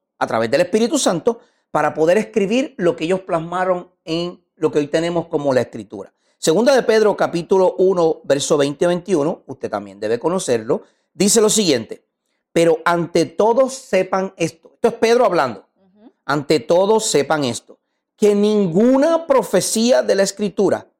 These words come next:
Speaker 1: es asunto de interpretación personal, pues ninguna profecía fue dada jamás por un acto de voluntad humana".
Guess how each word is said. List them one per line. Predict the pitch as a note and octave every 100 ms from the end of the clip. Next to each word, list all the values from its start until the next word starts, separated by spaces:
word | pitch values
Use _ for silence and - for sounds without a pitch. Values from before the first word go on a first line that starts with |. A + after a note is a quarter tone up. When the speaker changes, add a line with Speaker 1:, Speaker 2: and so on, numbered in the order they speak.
| _ _ _
Speaker 1:
es | - E3 -
asunto | C#3+ - - C4 C#4 F4 F#4 -
de | D#3+
interpretación | D#3 D#3 C#3 C#3+ C#3+ - F#3 C#4+ - _ _ _ _
personal, | F#3 C#3+ - B2+ A#2 A2 - _ _ _ _
pues | - C#3+ -
ninguna | C3+ B2 A#2 A#2+ C3+ C3+
profecía | E3 D#3+ A3 G#3+ B3 F#3 F#3+ - _ _ _
fue | C#3 C3
dada | A#2+ A#2+ C3+ D3+
jamás | D#3+ E3 F3 A3 A#3
por | - D3
un | D#3 D3+
acto | D#3+ G3 - G3+
de | F3
voluntad | D3 C3+ B2 - - C4 - _ _ _ _ -
humana". | G#3 F3+ D#3+ C#3+ D#3 E3+ E3+ D#3 A#2+ -